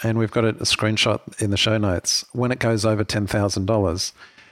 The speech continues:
One little gotcha with that, I think it's, the limit's supposed to be ten thousand U S, but even if you've got ten thousand, say, A U D, as we do in our case, it still triggers the message. I think that's a bug,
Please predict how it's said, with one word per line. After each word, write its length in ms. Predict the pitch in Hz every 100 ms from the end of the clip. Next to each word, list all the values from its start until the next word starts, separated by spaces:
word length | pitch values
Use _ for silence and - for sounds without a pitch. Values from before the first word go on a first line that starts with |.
| _ _ -
One 300 | 131 139 135
little 280 | 120 110
gotcha 320 | 107 113 - 120
with 160 | 104
that, 220 | - 101
I 80 | 110
think 220 | 107 180
it's, 500 | 240 - _ _ -
the 200 | - 110
limit's 260 | 113 107 104
supposed 280 | 104 104 -
to 60 |
be 40 | 107
ten 220 | - 101
thousand 440 | 104 98 92 95
U 260 | 95 98 95
S, 400 | 92 87 - -
but 400 | 104 104 92 - _ -
even 300 | 107 104 98
if 160 | 92 104
you've 140 | 98
got 180 | 98 -
ten 180 | 107 92
thousand, 540 | 95 95 90 85 78
say, 240 | - 85 -
A 120 | 98
U 180 | 87 85
D, 340 | 92 87 82
as 160 | 90 90
we 120 | 90
do 160 | 87
in 80 | 85
our 120 | 87
case, 240 | 87 90 -
it 80 | -
still 220 | - 101
triggers 300 | - 90 78
the 80 | 85
message. 340 | 87 82 80
I 40 |
think 160 | 90 120
that's 180 | 98 -
a 40 |
bug, 360 | 85 87 82